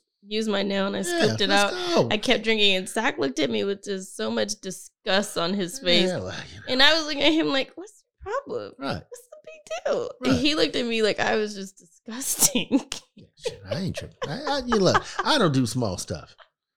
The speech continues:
Speaker 2: I ain't
Speaker 1: I was
Speaker 2: worried
Speaker 1: like,
Speaker 2: about little small
Speaker 1: "I've had
Speaker 2: stuff.
Speaker 1: worse. <laughs> I've done
Speaker 2: Yeah,
Speaker 1: worse." <laughs>
Speaker 2: yeah, yeah. Oh, you know what was crazy here? Not the worst thing I ate. Worst thing
Speaker 1: Okay.
Speaker 2: I seen eat this week. I'm driving,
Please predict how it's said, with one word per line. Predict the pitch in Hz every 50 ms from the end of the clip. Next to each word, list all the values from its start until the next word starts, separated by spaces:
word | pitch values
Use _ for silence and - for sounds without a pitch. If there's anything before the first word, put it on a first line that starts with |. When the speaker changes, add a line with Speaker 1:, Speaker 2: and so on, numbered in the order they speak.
| _ -
Speaker 2:
I | 254 285
ain't | 247
Speaker 1:
I | 190 165 143
was | - 120
Speaker 2:
worried | 120 -
Speaker 1:
like, | -
Speaker 2:
about | 107 - 110 110
little | 110 113 107
small | 104 - - -
Speaker 1:
"I've | -
had | 440 466 247 -
Speaker 2:
stuff. | - 226
Speaker 1:
worse. | 262 311 320 311 320 427 - 370
<laughs> | 339 381
I've | 494 - - 453 427 - -
done | - 539 494 381 208
Speaker 2:
Yeah, | 240
Speaker 1:
worse." | 269 294 349 440 - - - - - 370 339
<laughs> | 349
Speaker 2:
yeah, | 359 359 311 - 104 90 - - - -
yeah. | 277 311 320 269 185 104 87 - 165 - - - - - - - - - - - - - - - - - _ _ _ _ -
Oh, | 185 175
you | 120 160 226
know | 220 180
what | 156 135
was | 110 -
crazy | - 139 131 123 110 110
here? | 110 98 - - _ _ _ _ _ _ _ _ _ _ -
Not | 110 151 160 -
the | -
worst | 127 131 113 110
thing | - 117 101
I | 110 117 113
ate. | 98 85 76 - _ _ _ _
Worst | - - 127 - -
thing | - -
Speaker 1:
Okay. | - -
Speaker 2:
I |
seen | 107 - - 123 107 95
eat | 87 85 - _ _ _ _
this | 98 92 _ -
week. | 175 82 _ _ _ _ _ _ _ _ _ _ _ _ _ _ _ _ _ _ _ _ _ -
I'm | 339 285 165
driving, | 98 127 160 151 127 101 90 98 117